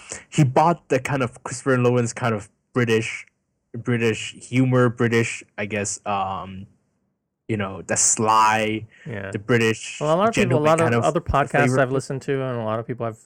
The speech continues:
Speaker 2: talked with have said that their favorite character is the Tom Hardy character. But I was,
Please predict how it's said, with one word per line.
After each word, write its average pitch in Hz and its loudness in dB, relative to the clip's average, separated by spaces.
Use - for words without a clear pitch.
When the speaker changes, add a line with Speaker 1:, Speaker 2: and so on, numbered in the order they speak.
Speaker 2:
talked 120 -8
with 113 -8
have 110 -6
said 110 -2
that 107 -2
their 117 -2
favorite 113 -6
character 104 -8
is 92 -12
the 104 -12
Tom 95 -14
Hardy 98 -8
character. - -18
But 131 -2
I 160 0
was, 165 -4